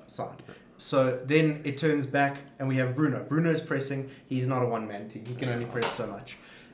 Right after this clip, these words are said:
Speaker 1: And then we come to the problem where Fred was doing all right. And that's also because Luke Shaw was doing it right. He was in
Speaker 2: Mm.
Speaker 1: position. Maguire was in position.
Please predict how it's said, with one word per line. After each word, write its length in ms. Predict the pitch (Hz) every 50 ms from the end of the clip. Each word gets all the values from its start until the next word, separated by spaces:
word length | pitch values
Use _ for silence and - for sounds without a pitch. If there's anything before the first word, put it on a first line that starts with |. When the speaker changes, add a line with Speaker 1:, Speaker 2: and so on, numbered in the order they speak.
| - - -
Speaker 1:
And 160 | 143 143 156
then 180 | 165 180 196 196
we 100 | 190 185
come 220 | - 170 165 165
to 80 | 160 156
the 80 | 135 139
problem 420 | - 156 143 131 135 131 127 123
where 220 | 123 123 123 120 -
Fred 300 | - - 202 226 240 226
was 140 | 214 156 131
doing 220 | 139 170 185 170
all 60 | 143 131
right. 320 | 135 120 - - - - - - - - -
And 120 | 143 139 143
that's 160 | 147 143 -
also 300 | - 175 170 - 170 156
because 320 | 143 139 147 143 127 120
Luke 160 | 131 139 139
Shaw 180 | - - 262 247
was 180 | - 127 123 120
doing 220 | - 131 120 117 113
it 60 | 110
right. 160 | 107 - -
He 120 | - - 127
was 140 | 123 120
in 100 | 143 160
Speaker 2:
Mm. 40 | 160
Speaker 1:
position. 540 | - 139 139 139 135 - - 139 135 127 - - - -
Maguire 600 | 131 135 131 139 156 156 156 156 151 151 156 156 139
was 140 | 131 135 135
in 220 | - 143 143 139
position. 500 | 139 120 123 127 123 123 127 120 120 -